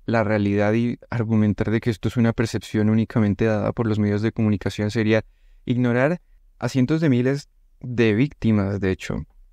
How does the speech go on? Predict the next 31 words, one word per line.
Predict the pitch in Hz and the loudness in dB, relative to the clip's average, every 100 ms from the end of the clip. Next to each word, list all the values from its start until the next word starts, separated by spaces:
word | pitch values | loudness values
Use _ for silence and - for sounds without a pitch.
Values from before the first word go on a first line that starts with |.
| - | -4
y | 120 | -2
también | 117 110 110 117 | 0 0 2 2
es | 135 | 0
abogar | 160 143 117 113 113 131 _ _ _ - | -2 0 0 0 0 -4 _ _ _ 2
a | 123 | 4
la | 120 117 - | 4 0 -2
ineptitud | 117 117 113 - 107 - 123 127 | 0 0 0 -2 -6 0 0 0
que | - | -2
se | 151 | -4
está | 139 - | -4 -2
llevando | 110 113 113 123 | 0 0 0 0
por | 131 | -2
parte | - 110 - | 0 -2 0
del | 120 | 0
Estado | 117 - 107 113 | 0 -2 0 0
para | 143 123 | 2 0
garantizar | 110 104 104 104 - 104 | 0 -2 -2 -4 -4 -6
cuestiones | - 123 - 117 120 | -4 -4 0 0 2
tan | 123 | -2
comunes | 113 98 101 107 123 - _ _ - | 0 -2 0 -2 -4 -8 _ _ -16
como | - 123 117 | -2 2 2
lo | 110 | 2
son | - 117 127 | 0 -2 0
los | 135 | 0
derechos | 113 113 - 127 | 0 -2 -2 -4
humanos | 135 113 107 120 | -2 0 2 0
de | 127 | 0
una | 113 113 | 0 0
persona, | 110 107 151 107 | -2 -2 0 0
¿no? | 107 131 | 0 -4
Porque | 104 - 104 | -8 -6 -6